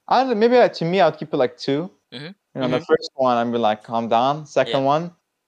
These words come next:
Speaker 1: you gotta scare his ass. And the
Speaker 2: Mm-hmm.
Speaker 1: third one is just the fists are the warning, man.
Speaker 2: Yeah.
Speaker 3: <laughs> The fists are,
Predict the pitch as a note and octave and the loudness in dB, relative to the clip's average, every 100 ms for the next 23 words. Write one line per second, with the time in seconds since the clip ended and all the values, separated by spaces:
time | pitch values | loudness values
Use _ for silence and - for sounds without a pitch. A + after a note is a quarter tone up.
0 | - C#3+ D#3+ D#3 E3+ D3+ D#3 C#3 B2 A#2 | -2 2 2 2 2 4 4 4 4 2
1 | G#2 G#2 C3 A#2+ A#2+ C#3+ D3+ F#3 D3 B2+ | 2 -4 -10 -6 -6 2 4 4 4 2
2 | A#2+ A2+ A2+ - A#2+ A#2+ A#2 - A#2 C3+ | 2 -2 -8 -6 -6 -6 -10 -12 -4 0
3 | C3+ - B2 A2 A2 A#2 A2+ G#2+ G#2+ B2 | 0 2 2 2 0 -2 -4 -6 -8 -10
4 | - _ D#3 G#3 D3+ D3 - A#3 A2 D#3+ | -14 _ -6 -4 0 -2 0 0 -2 -6
5 | D#3+ G#3+ G3+ - - E3+ | -6 -4 -2 -4 -2 -2